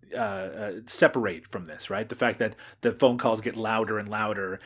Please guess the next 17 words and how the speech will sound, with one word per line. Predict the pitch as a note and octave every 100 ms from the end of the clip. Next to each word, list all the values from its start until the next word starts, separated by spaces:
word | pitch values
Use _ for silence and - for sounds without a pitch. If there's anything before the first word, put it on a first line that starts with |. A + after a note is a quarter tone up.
| -
and | A#2+
the | A2+
tension | - - B2 B2 B2+ A#2
of | A2
it | G#2+
builds | A2 G#2+ G2
very | G2 A2+ A2
kind | - A#2+
of | G2+
slowly | - C3+ B2+ B2+ B2
and | A2+
then | G#2+ G2+
speeds | - A2 A2
up. | C3 C#3 F#2+ - - - - _
But | - C#3
she | - - F#3 D3+
is | A#2